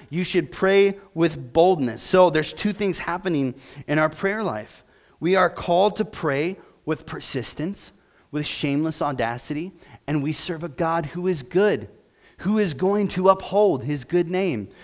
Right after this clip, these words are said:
who is going to be gracious to us. He says in his scripture already to ask and we'll receive, to seek and we'll find, to knock and the door will be open.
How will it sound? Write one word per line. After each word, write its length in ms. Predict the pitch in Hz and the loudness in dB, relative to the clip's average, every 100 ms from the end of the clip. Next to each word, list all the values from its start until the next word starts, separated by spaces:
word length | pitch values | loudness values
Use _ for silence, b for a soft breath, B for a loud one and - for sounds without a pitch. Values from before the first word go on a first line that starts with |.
| B | B
who 160 | - 190 | -2 0
is 140 | 190 | 0
going 240 | 131 202 202 | 0 0 0
to 100 | 170 | -4
be 80 | 202 | -6
gracious 540 | 147 185 190 185 156 | -4 -4 -4 -6 -8
to 180 | - 143 | -6 -4
us. 140 | 123 | -4
He 140 | - 175 | -4 -2
says 320 | - 202 196 | 2 2 2
in 80 | 196 | 0
his 100 | 185 | -2
scripture 480 | - 226 - 160 135 B B | -4 -6 -4 -6 -6 B B
already 400 | 180 202 214 165 | 0 2 2 2
to 300 | - - 156 | 0 -2 2
ask 520 | 185 220 190 - - - b b b | 4 4 2 -4 -8 -16 b b b
and 180 | 160 156 | -2 2
we'll 200 | 170 175 | 2 2
receive, 680 | 185 - 214 240 110 - | -2 0 0 0 -2 -6
to 140 | - 147 | -8 -6
seek 400 | - 170 185 202 | -4 -4 -4 -4
and 80 | |
we'll 120 | 202 196 | -2 -2
find, 420 | - 214 214 202 B B | -2 -4 -2 -6 B B
to 120 | 175 | 0
knock 380 | 175 180 190 - | 2 2 0 -6
and 140 | - 170 | -2 0
the 60 | |
door 240 | 160 180 196 | 0 0 2
will 80 | 196 | 0
be 180 | 196 | 0
open. 300 | 220 240 143 | -2 -2 -4